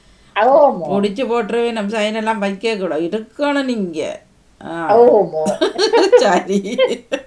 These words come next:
Speaker 2: செல்வி தாந்தன் அவர்கள் எத்தனை
Speaker 1: ஆ.
Speaker 2: கலன் கொடுத்தீங்க, அப்படி நில்லுங்க, பத்மினி அவர்கள் வாங்க, அப்புறம் சொல்லுவார், "வாணிமோகன், நான் முன்னுக்கு இருக்கிறேன், என்ன நீங்க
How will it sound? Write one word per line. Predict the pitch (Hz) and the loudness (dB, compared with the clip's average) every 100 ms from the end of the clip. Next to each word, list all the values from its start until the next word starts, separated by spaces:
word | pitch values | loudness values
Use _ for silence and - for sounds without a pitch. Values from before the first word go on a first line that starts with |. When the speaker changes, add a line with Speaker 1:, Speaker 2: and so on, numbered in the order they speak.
| _ - - _ _ | _ -20 -20 _ _
Speaker 2:
செல்வி | 175 185 190 190 | -4 0 0 0
தாந்தன் | 185 175 175 | 0 -2 -2
அவர்கள் | 175 175 185 | -2 -2 2
எத்தனை | 196 175 | 2 2
Speaker 1:
ஆ. | 175 | -4
Speaker 2:
கலன் | 170 165 165 | -2 -4 -4
கொடுத்தீங்க, | 170 170 165 180 | -6 -6 -6 -4
அப்படி | 180 180 180 | -4 -4 -4
நில்லுங்க, | 185 185 175 | -4 -4 -4
பத்மினி | 208 196 185 190 | -2 -4 -4 -4
அவர்கள் | 185 180 | -4 -4
வாங்க, | 180 175 185 | -6 -6 -6
அப்புறம் | 190 190 | -2 -2
சொல்லுவார், | 202 208 165 | -2 0 -2
"வாணிமோகன், | 254 466 453 240 160 | 0 -2 0 -4 -2
நான் | 330 403 | -4 -2
முன்னுக்கு | 359 254 320 | -2 -2 -2
இருக்கிறேன், | 196 - 339 | -2 -4 -4
என்ன | 196 269 | -4 -4
நீங்க | 185 170 | -4 -6